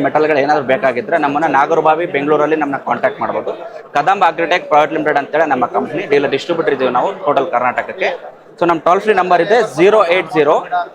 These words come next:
ಸಿಕ್ಸ್ ನೈನ್ ಒನ್ ಫೋರ್ ಸಿಕ್ಸ್ ಜೀರೋ ಸಿಕ್ಸ್ ಜೀರೋ. ಇದು ನಮ್ಮ ಟೋಲ್ ಫ್ರೀ ನಂಬರ್. ಈ ನಂಬರಿಗೆ ಕಾಲ್ ಮಾಡಿದ್ರೆ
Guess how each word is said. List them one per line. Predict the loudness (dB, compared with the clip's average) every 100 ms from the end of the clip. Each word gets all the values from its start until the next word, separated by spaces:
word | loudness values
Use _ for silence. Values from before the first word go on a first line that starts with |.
| -2
ಸಿಕ್ಸ್ | -2 0 0
ನೈನ್ | 0 2
ಒನ್ | 0
ಫೋರ್ | 2 0 0 -2
ಸಿಕ್ಸ್ | -4 0
ಜೀರೋ | 2 2
ಸಿಕ್ಸ್ | 0 -4 -2
ಜೀರೋ. | 2 0 0 -14 -20 -16 -12 -10
ಇದು | 0 0
ನಮ್ಮ | 2
ಟೋಲ್ | 2 2 2
ಫ್ರೀ | 0
ನಂಬರ್. | 2 2
ಈ | 4 2
ನಂಬರಿಗೆ | 2 2 0
ಕಾಲ್ | 2 2 4
ಮಾಡಿದ್ರೆ | 2 2 2